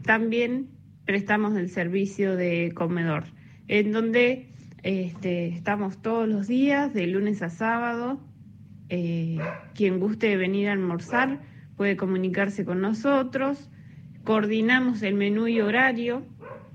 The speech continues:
eh, para esperarlos con todo preparado. Y los fines de semana hacemos propuestas con, eh, menús fijos que los publicamos para que ya se vayan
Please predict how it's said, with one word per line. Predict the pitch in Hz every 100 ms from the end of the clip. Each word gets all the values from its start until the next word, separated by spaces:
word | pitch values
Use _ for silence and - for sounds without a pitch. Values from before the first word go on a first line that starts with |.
| - - - - - - -
eh, | 202 185 170 170
para | 180
esperarlos | 190 208 185 202 196 202
con | 175 180
todo | 202 196
preparado. | 180 202 220 262 262 285 302 - - -
Y | 226 262 294
los | 285 247
fines | 254 254 269
de | 254 254
semana | 285 277 285 294 330 349 - -
hacemos | 208 202 226 226 226
propuestas | 233 233 277 277 - - 294 -
con, | - 226 247 294 - - - -
eh, | 190 190
menús | 190 190 208 220
fijos | 254 254 - 269 285 - - - - - - - -
que | 214 226 262 -
los | 190 196 185 180 170
publicamos | - 220 220 226 220 277 269 285 339 - - - - -
para | 208 196 214
que | 208 202 226
ya | 226 240 208
se | 208
vayan | 190 202 202 185 170